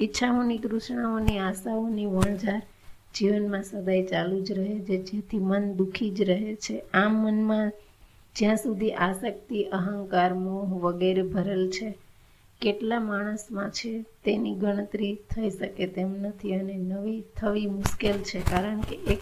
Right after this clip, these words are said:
પછી એક ઈચ્છા વગેરે જન્મે જાય છે. એટલે જ આમાંથી મુક્ત થવા માટે જ અનાસક્ત મોહ, મમતા અને અહંકારથી મુક્ત થઈને ઈચ્છાઓને મર્યાદિત રાખી અને તૃપ્ત કરવાની મથામણમાંથી મુક્ત રહેવું,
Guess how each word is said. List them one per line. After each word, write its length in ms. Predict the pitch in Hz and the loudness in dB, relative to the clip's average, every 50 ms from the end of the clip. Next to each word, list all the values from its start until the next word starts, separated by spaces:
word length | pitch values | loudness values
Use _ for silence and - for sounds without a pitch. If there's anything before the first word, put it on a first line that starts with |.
| - - - | -6 -10 -10
પછી 320 | 240 - - - 226 214 | -10 -10 -8 -8 -8 -8
એક 60 | 214 214 - | -8 -8 -8
ઈચ્છા 360 | 196 196 - - - 226 202 | -8 -8 -8 -6 -6 -4 -4
વગેરે 520 | 190 190 196 185 185 190 196 202 202 202 196 | -2 0 0 0 2 0 0 0 0 -2 -2
જન્મે 480 | 190 - 196 180 190 196 202 202 202 196 - - - - - - - - - - - - - - | -2 0 0 0 2 2 2 2 0 0 -6 -10 -20 -20 -20 -20 -20 -14 -8 -8 -8 -8 -4 2
જાય 240 | 208 185 185 185 180 | 6 6 6 6 6
છે. 240 | 180 - 220 196 165 - - - - - - - - - - - - - - - | 0 -4 -8 -8 -8 -10 -12 -14 -16 -20 -20 -20 -20 -20 -20 -20 -20 -10 -2 0
એટલે 300 | 214 214 226 226 233 233 | 0 2 4 4 4 2
જ 120 | 226 269 - - | 2 0 -4 -2
આમાંથી 380 | 196 202 202 202 202 196 196 | -2 0 0 0 0 2 2
મુક્ત 500 | 185 190 208 - - - - 262 - - | 2 4 4 2 0 -2 -6 -8 -6 -2
થવા 280 | - 202 180 185 185 185 | 0 2 4 4 4 4
માટે 400 | 185 180 185 185 185 - 202 202 | 2 2 0 0 0 0 0 0
જ 120 | 196 - 180 - | 0 -4 -8 -6
અનાસક્ત 640 | 208 190 196 202 196 214 - - 185 - - - - | -4 -4 -2 -2 -4 -4 -6 -10 -14 -14 -8 0 0
મોહ, 360 | 185 185 185 190 190 202 190 | 2 2 4 2 2 2 2
મમતા 520 | 196 202 185 180 180 185 190 185 190 208 208 | 2 2 2 2 2 0 -2 -2 -4 -4 -4
અને 260 | 202 208 196 190 190 | -4 -4 -4 -2 0
અહંકારથી 760 | 180 185 196 208 196 185 185 - 185 175 175 - - 196 190 | 2 0 0 0 -2 -4 0 0 0 0 0 -4 -6 -8 -6
મુક્ત 500 | 190 196 196 190 - - - 208 185 - | -4 -4 -4 -4 -6 -6 -6 -6 -6 -4
થઈને 340 | - 196 180 185 185 185 185 | -4 -2 -2 0 0 -2 -2
ઈચ્છાઓને 880 | 190 185 190 - - - - - 214 220 202 190 190 190 190 190 202 185 - - - - - - - - - - - - 214 | -2 -2 -2 -2 -2 -2 -2 -2 -2 0 0 2 2 2 2 2 0 -2 -6 -10 -10 -4 2 8 10 10 10 10 8 6 6
મર્યાદિત 640 | 214 202 202 202 208 214 214 202 214 202 - - | 6 2 4 4 2 2 2 2 0 -2 -2 0
રાખી 500 | 190 180 180 196 190 - - 220 196 180 | 2 2 2 0 -2 -4 -2 0 0 0
અને 220 | 185 196 202 196 | 0 0 -2 -4
તૃપ્ત 420 | 185 190 - 196 202 202 - - 226 | -4 -2 0 0 0 0 0 2 2
કરવાની 720 | 208 208 - 185 180 185 185 185 185 185 185 185 190 202 196 | 2 4 4 4 4 4 4 4 4 2 2 2 0 -2 -2
મથામણમાંથી 1040 | 190 185 185 185 185 - 214 226 208 190 190 190 190 190 180 180 185 185 - 196 | 0 0 0 -2 -2 -4 -4 -4 -2 0 0 0 2 0 0 0 -2 -4 -4 -6
મુક્ત 440 | 190 202 202 196 208 - - - 220 | -4 -4 -4 -6 -8 -8 -4 0 0
રહેવું, 600 | 202 202 190 196 185 190 214 190 190 196 190 | 2 2 2 2 2 0 0 0 0 -2 -2